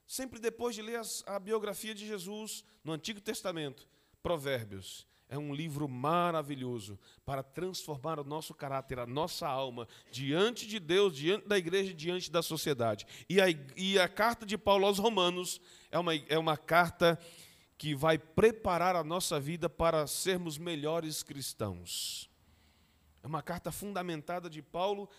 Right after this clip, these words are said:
para formar cristãos na presença de Deus. Então, você quer ser um bom cristão, quer ver uma, quer olhar pro espelho? Porque às vezes a gente olha pro espelho e vê se o cabelo tá mui-, tá legal, né?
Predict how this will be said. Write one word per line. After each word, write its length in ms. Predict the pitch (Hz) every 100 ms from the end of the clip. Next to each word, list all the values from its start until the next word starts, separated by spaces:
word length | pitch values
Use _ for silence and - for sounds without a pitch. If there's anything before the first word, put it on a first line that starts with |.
| - -
para 200 | 170 151
formar 1080 | - 233 254 214 196 226 226 196 - _ -
cristãos 880 | 190 156 - 190 196 190 190 - - _
na 140 | 147 160
presença 680 | 156 143 113 135 139 143
de 140 | 127 127
Deus. 600 | 92 82 - - - - _ _ _
Então, 140 | 135
você 140 | 143 151
quer 160 | 160
ser 120 | -
um 80 | 165
bom 140 | 143 151
cristão, 320 | 139 - 156
quer 220 | 170 165 - - -
ver 280 | 117 175 208
uma, 320 | 190 185 151 -
quer 120 | - 240
olhar 240 | 233 226
pro 140 | 190
espelho? 600 | 180 - - 214 147 120 113
Porque 120 | 214
às 120 | 240
vezes 120 | 247
a 40 | 220
gente 200 | 214 214
olha 180 | 202 196
pro 100 | 185
espelho 280 | - 208 214
e 20 |
vê 80 | 214
se 100 | 190
o 40 |
cabelo 320 | 190 175 165
tá 100 | 170
mui-, 180 | 160 156 135 -
tá 100 | 147
legal, 420 | 139 131 113 113 113
né? 180 | 180